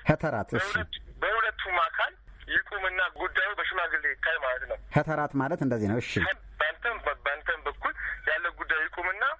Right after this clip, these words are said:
Speaker 2: በአገር ሽማግሌ በባህል፣ በቂጫ፣ በጆካ ባህል ይታይ ማለት ምንድን ነው? አጠቃላይ ያለው ነገር ሽማግሌዎች ለአርብ ሲቀጠሩ ሌሎች የጆካ፣ ጆካ ማለት የ-፣ በጉራጌ ባህል የባህል የመዳኝ-፣ የመ-፣ የዳኝነት ስርዓት ነው።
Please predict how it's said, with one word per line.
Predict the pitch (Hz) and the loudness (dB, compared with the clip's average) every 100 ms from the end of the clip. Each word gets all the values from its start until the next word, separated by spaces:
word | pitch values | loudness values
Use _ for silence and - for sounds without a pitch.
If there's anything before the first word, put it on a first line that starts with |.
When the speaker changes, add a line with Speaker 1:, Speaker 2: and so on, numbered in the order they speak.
| - | -2
Speaker 2:
በአገር | 139 143 151 | 0 0 -2
ሽማግሌ | 147 151 143 160 185 | 0 0 0 0 0
በባህል፣ | 131 135 139 135 - - - - | 0 0 -2 -2 -4 -10 -10 -2
በቂጫ፣ | - - 175 180 | -2 0 0 2
በጆካ | 151 135 147 151 135 | 0 -2 0 2 2
ባህል | 135 202 - - - 147 | 2 0 0 -12 -12 -6
ይታይ | 170 - 143 139 127 | -4 2 2 2 -4
ማለት | 123 127 123 - | 0 0 0 -2
ምንድን | 170 185 185 | 0 0 2
ነው? | 185 165 151 135 | 2 2 0 2
አጠቃላይ | 135 - - 170 170 | 2 2 2 4 4
ያለው | 175 175 | 4 2
ነገር | 185 208 | 2 0
ሽማግሌዎች | - 165 165 165 165 175 - - | 2 2 4 2 2 0 -2 2
ለአርብ | 143 160 156 | 2 4 0
ሲቀጠሩ | - - 165 165 190 254 - - - - | -4 -2 0 0 -2 -4 -4 -2 -4 0
ሌሎች | 147 170 - 156 | 0 2 0 0
የጆካ፣ | 143 151 160 - 165 156 147 | 0 0 0 2 4 2 -2
ጆካ | 143 156 160 156 | -4 0 2 2
ማለት | 156 160 | 0 2
የ-፣ | 143 139 123 | 4 4 4
በጉራጌ | 123 139 143 151 151 | 0 0 0 0 0
ባህል | 139 170 202 - - - 139 | 2 0 -2 -10 -14 -8 -4
የባህል | 131 151 139 | 0 0 2
የመዳኝ-፣ | 135 139 139 139 | 0 2 2 2
የመ-፣ | 131 131 127 127 | 0 2 2 2
የዳኝነት | 127 135 139 139 139 | 0 0 0 -2 -2
ስርዓት | - 151 135 - | 0 2 2 0
ነው። | 110 | -8